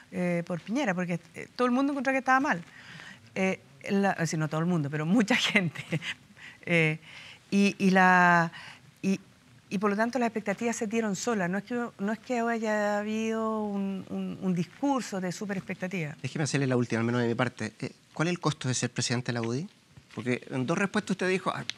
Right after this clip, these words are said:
Speaker 2: me voy a frenar un poco porque me van a retar". ¿Quién la reta, senadora?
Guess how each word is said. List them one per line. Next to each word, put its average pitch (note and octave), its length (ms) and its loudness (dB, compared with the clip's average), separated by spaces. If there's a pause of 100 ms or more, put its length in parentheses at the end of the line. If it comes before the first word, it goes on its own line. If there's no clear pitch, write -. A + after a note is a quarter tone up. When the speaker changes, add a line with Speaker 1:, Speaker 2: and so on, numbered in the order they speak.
Speaker 2:
me A#2+ 120 -4
voy B2+ 160 6
a C3 180 4
frenar C#3 400 0
un E3 80 0
poco F#3 260 0
porque D3 180 0
me C3 100 4
van C#3 80 4
a D3 60 4
retar". A2+ 360 0
¿Quién E4 160 -6
la B3 80 -4
reta, D3+ 520 -2
senadora? C#3+ 480 -4